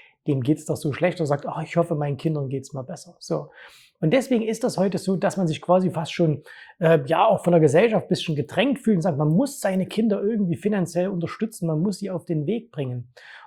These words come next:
Und auf der anderen Seite regen wir uns alle auf, dass die Jugend heute, äh, nicht mehr leistungsbereit ist, dass sie faul ist und so weiter. Aber ich sag euch eins, die sind ja nicht so geboren worden, sondern die wurden ja so erzogen.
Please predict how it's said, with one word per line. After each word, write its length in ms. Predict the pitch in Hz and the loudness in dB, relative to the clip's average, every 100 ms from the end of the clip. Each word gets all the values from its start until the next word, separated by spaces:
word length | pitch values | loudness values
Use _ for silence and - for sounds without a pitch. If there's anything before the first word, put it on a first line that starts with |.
| - | 0
Und 160 | 185 | 4
auf 100 | 208 | 4
der 160 | - - - | 4 0 -2
anderen 340 | - 247 285 208 | -2 2 6 4
Seite 340 | 170 170 170 | 4 2 4
regen 220 | 165 247 | 4 4
wir 80 | 220 | 4
uns 140 | 214 - | 2 2
alle 320 | 226 269 208 | 2 2 2
auf, 300 | 220 208 - - - | 2 2 -2 -20 -8
dass 240 | - 170 - | -2 -2 2
die 140 | 170 | 4
Jugend 320 | 175 208 175 | 6 4 4
heute, 380 | 151 165 170 - - _ - | 4 4 4 0 -8 _ -4
äh, 140 | 160 | 0
nicht 180 | 151 175 | 2 2
mehr 140 | 180 160 | 4 4
leistungsbereit 960 | 170 214 - 175 - 170 160 170 175 | 4 0 0 -2 0 0 2 2 0
ist, 260 | 190 147 - | -6 -4 -6
dass 140 | 151 | -6
sie 140 | 170 156 | -4 -6
faul 440 | - 190 214 202 | 0 4 6 4
ist 180 | 165 - | 0 -2
und 120 | 165 | -4
so 80 | 156 | 0
weiter. 400 | 165 175 170 - | 0 2 0 -4
Aber 160 | 160 170 | -6 -4
ich 100 | - | 0
sag 220 | 165 190 | 0 0
euch 180 | 160 185 | -4 -2
eins, 440 | 165 247 - _ _ _ - | 0 0 -4 _ _ _ -6
die 100 | 147 | -2
sind 220 | 135 226 | 2 2
ja 80 | 214 | 2
nicht 200 | 170 - | 0 -2
so 120 | - | -4
geboren 440 | 143 143 285 320 202 | -2 -2 -2 0 0
worden, 280 | 151 127 117 | 0 -2 -4
sondern 540 | 165 185 160 226 277 - _ _ | 0 4 4 2 -4 -14 _ _
die 180 | 165 139 | 0 2
wurden 260 | 196 254 240 | 4 4 4
ja 240 | 196 196 | 4 4
so 320 | - 175 196 | 2 -2 -2
erzogen. 520 | 170 - 285 190 110 | -4 -2 0 0 -2